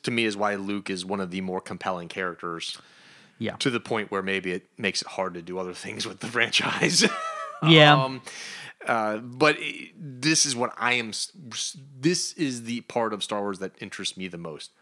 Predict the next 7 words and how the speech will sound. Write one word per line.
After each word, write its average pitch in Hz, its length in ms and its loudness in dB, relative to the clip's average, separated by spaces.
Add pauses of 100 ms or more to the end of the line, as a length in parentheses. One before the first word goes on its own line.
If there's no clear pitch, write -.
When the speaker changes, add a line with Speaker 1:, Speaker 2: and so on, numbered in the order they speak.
Speaker 2:
Mm. 113 180 -12
Speaker 1:
Luke 131 120 0
Skywalker, 104 520 -2 (300)
Darth 104 320 -2
Vader, 87 400 -4 (300)
go. 92 400 -2 (240)
Speaker 2:
Yeah. 101 160 -16